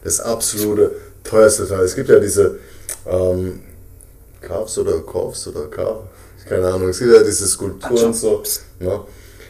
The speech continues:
Speaker 1: Ähm,
Speaker 2: Ja,
Speaker 1: die
Speaker 2: Moment, ich muss grad mal kurz den Kater wegmachen, der spielt
Speaker 1: Mach
Speaker 2: grad
Speaker 1: das,
Speaker 2: hier
Speaker 1: mach
Speaker 2: rum.
Speaker 1: das.
Speaker 2: Red ruhig weiter.
Speaker 1: Mach das nicht, dass er noch mehr kaputt macht, Mann. <laughs>
Speaker 2: Ja, ich
Speaker 1: Und
Speaker 2: glaub,
Speaker 1: es gibt
Speaker 2: dem ist grad langweilig.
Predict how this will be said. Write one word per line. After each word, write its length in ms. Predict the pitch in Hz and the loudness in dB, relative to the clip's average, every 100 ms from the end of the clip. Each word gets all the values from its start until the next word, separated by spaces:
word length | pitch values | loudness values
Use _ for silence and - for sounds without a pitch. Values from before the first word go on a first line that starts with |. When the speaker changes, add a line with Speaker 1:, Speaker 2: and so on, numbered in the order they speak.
| - - | -20 -6
Speaker 1:
Ähm, 600 | 92 92 95 95 95 92 | -2 -2 -2 -6 -6 -6
Speaker 2:
Ja, 100 | 107 95 | -6 -4
Speaker 1:
die 380 | 92 92 92 | 0 2 2
Speaker 2:
Moment, 260 | 90 104 107 | 2 -2 -4
ich 160 | - - | -6 -10
muss 160 | 107 - | -10 -4
grad 200 | 110 110 | -2 -2
mal 120 | 104 | -4
kurz 220 | - - | -6 -8
den 160 | 101 95 | -8 -10
Kater 380 | 113 113 104 92 | -8 -6 -8 -10
wegmachen, 400 | - 92 - 113 | -14 -18 -18 -20
der 100 | - | -20
spielt 220 | - 80 | -12 -12
Speaker 1:
Mach 100 | 80 | -10
Speaker 2:
grad 120 | - | -10
Speaker 1:
das, 100 | - | -8
Speaker 2:
hier 80 | 107 | -8
Speaker 1:
mach 80 | 110 | -8
Speaker 2:
rum. 160 | 127 | -8
Speaker 1:
das. 180 | - - - - - | -10 -14 -20 -20 -12
Speaker 2:
Red 200 | 123 127 | -10 -8
ruhig 260 | 135 135 123 | -10 -12 -10
weiter. 380 | 123 131 127 110 | -8 -6 -8 -4
Speaker 1:
Mach 220 | 110 113 | 0 0
das 180 | 110 101 | 0 -2
nicht, 140 | 104 | 0
dass 160 | 104 104 | 2 2
er 80 | 101 | 0
noch 160 | 98 | 0
mehr 180 | 95 107 | 0 0
kaputt 360 | 110 113 92 92 | 0 -4 -8 -6
macht, 260 | 92 87 92 | -6 -6 -6
Mann. 220 | 85 87 | -8 -8
<laughs> 60 | - | -12
Speaker 2:
Ja, 840 | - 135 - - - 95 - - - - - - - - - - - - | -6 -6 -6 -12 -16 -16 -16 -18 -18 -16 -16 -16 -16 -16 -16 -16 -20 -18
ich 80 | 98 | -4
Speaker 1:
Und 60 | |
Speaker 2:
glaub, 100 | 110 | -2
Speaker 1:
es 60 | 110 | 0
gibt 100 | 117 | 0
Speaker 2:
dem 60 | 113 | -2
ist 140 | 110 | -6
grad 220 | 104 101 95 | -8 -6 -6
langweilig. 500 | 104 104 104 104 | -6 -2 -2 -4